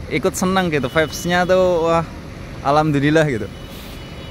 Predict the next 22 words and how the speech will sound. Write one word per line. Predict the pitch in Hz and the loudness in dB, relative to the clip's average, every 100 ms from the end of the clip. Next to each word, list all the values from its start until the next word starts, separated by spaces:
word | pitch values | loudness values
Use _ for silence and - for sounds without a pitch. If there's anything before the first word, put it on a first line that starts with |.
| - - | -10 0
Oke, | 175 220 214 | 2 2 2
pada | 196 185 185 180 180 | 2 4 4 4 4
video | 185 180 196 | 0 2 2
kali | 190 190 202 | 2 2 2
ini | 220 165 175 | 0 0 0
saya | 175 175 175 180 | 0 2 2 2
akan | 190 | 0
mengajak | 185 180 180 156 165 160 160 | 0 0 0 2 4 4 2
teman-teman | 135 175 175 151 151 170 180 156 | 0 -2 0 0 0 0 -4 -2
untuk | 147 143 147 147 | -2 0 0 0
melihat | 151 165 160 165 | 0 0 2 2
situasi | 165 - 160 - 156 156 - 170 180 175 | 0 -4 -6 -2 2 2 0 -4 -4 -4
atau | 135 139 139 | -2 0 2
suasana | 135 147 143 151 147 156 180 190 - - - | 2 2 2 2 2 2 0 -2 -10 -14 -6
angkatan | 135 139 143 143 143 | 0 2 2 2 2
pagi | 139 139 151 | 2 0 2
hari | 135 139 139 143 | 4 2 0 -2
ini | 175 | -2
di | 160 | -2
tanggal | 131 131 131 131 135 135 135 | 0 2 4 4 4 4 2
delapan | 135 139 143 143 180 170 | 2 2 2 2 0 0
belas | 135 123 147 | 2 4 2